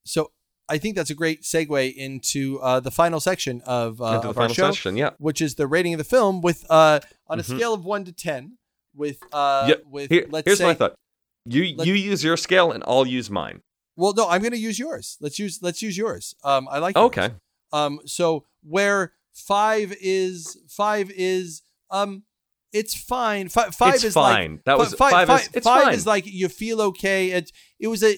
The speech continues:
Speaker 1: it was a decent way to spend three ninety-nine
Speaker 2: Yeah,
Speaker 1: renting a
Speaker 2: five,
Speaker 1: movie.
Speaker 2: yeah, fi-, five is if I was in a good mood, I didn't waste my money.
Speaker 1: Yeah, where, where, where, you know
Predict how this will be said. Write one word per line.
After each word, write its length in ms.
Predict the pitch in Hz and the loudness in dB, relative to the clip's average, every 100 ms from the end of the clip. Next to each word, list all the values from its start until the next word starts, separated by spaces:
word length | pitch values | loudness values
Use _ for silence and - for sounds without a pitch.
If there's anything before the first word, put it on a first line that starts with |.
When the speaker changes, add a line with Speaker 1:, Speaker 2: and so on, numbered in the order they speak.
| 190 | 0
Speaker 1:
it 60 | |
was 100 | 196 | -2
a 80 | 208 | -2
decent 420 | 156 202 190 202 | -4 -6 -4 -6
way 220 | 165 170 165 | -2 -2 -2
to 80 | |
spend 320 | 156 - 156 147 | -4 -4 -6 -6
three 200 | 160 156 | -6 -4
ninety-nine 640 | 147 139 135 131 127 127 | -4 -4 -4 -4 -4 0
Speaker 2:
Yeah, 80 | 131 | 0
Speaker 1:
renting 220 | 120 127 | 0 0
a 20 | |
Speaker 2:
five, 220 | 180 180 175 | 4 4 4
Speaker 1:
movie. 100 | 165 | 4
Speaker 2:
yeah, 280 | 156 120 120 | 4 4 2
fi-, 240 | 175 147 | 4 2
five 280 | - 180 170 | 4 4 4
is 140 | 156 | 0
if 160 | - 131 | -4 2
I 100 | 135 | 2
was 180 | 135 127 | 2 -2
in 60 | 120 | -4
a 60 | |
good 280 | 101 135 151 | -2 0 0
mood, 340 | 113 113 117 | 0 0 0
I 140 | 85 90 | 0 -4
didn't 400 | 82 98 98 67 | -2 -4 -4 -6
waste 260 | 87 87 | -6 -8
my 140 | 90 80 | -8 -8
money. 340 | 73 55 50 _ _ | -8 -14 -18 _ _
Speaker 1:
Yeah, 160 | 147 131 - | -2 -2 0
where, 400 | 139 170 170 165 | 4 6 6 2
where, 600 | 156 165 170 170 165 165 _ _ | -2 2 4 4 2 -2 _ _
where, 520 | 160 160 156 156 151 - _ _ _ | -6 0 2 2 -2 -6 _ _ _
you 180 | - 156 | -4 0
know 180 | 147 139 | 2 0